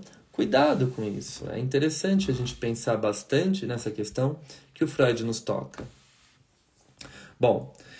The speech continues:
e aí ele coloca assim: "Certamente é tentador para o jovem e ambicioso analista o fato de investir muito da própria individualidade para levar o paciente consigo e içá-lo, né,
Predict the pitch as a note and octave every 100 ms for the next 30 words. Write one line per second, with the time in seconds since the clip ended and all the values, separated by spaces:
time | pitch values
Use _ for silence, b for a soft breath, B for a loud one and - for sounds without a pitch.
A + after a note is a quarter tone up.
0 | B B C#3+ D3+ E3+ F#3 F#3 E3+ E3 D#3+
1 | - - C3+ - _ - - - G#3 G3+
2 | F3 D3 D3 F3 E3+ D#3+ C#3+ F3 F#3+ D#3
3 | B2+ A#2+ C#3 D3+ C#3 C3 A#2+ C3 D#3+ D#3
4 | D#3 C#3+ C#3 C#3 - B2+ B2+ B2 A#2 A#2+
5 | D3 - E3 E3 b b - D3 - F#3+
6 | G3+ G#3 D#3 G3 G3 E3 D#3 - G3 E3+
7 | D3+ F3 G3 E3 C#3 C3+ C#3 C3 B2+ D3+
8 | F#3 D#3 C#3 C3 A#2 A2+ B2+ C#3+ C#3 D#3
9 | B B B - D#3+ D#3+ C#3 F3 G3 F#3+
10 | D#3+ - D#3 D3+ - C#3+ C3+ - C#3+ D#3+
11 | D#3+ G3 - F#3 G3+ - - D3+ C3 A2+
12 | A2 A2+ - - B2 C3